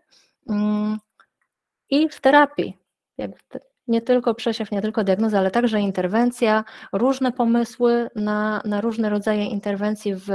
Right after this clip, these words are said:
spektrum autyzmu są testowane. Tutaj akurat podaję przykład z wykorzystaniem rzeczywistości wirtualnej,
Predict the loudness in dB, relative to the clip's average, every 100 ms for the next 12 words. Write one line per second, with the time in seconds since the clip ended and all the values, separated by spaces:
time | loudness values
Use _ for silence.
0 | -4 -4 -6 -2 -2 -2 -2 -4 -2 -2
1 | -2 -6 -20 -20 -4 -2 -2 -4 -6 -2
2 | 0 2 2 0 -2 -6 -16 -10 -8 -2
3 | 0 2 0 -4 -2 -4 -4 -4 -2 -2
4 | -4 -6 -8 -2 0 0 -4 -12 -2 0
5 | 0 -6 _ -10 -6 -6 -6 -6 -6 0
6 | 0 0 -2 -4 -4 -4 -4 -4 -6 -6
7 | -4 -2 -2 -2 -2 0 0 0 0 0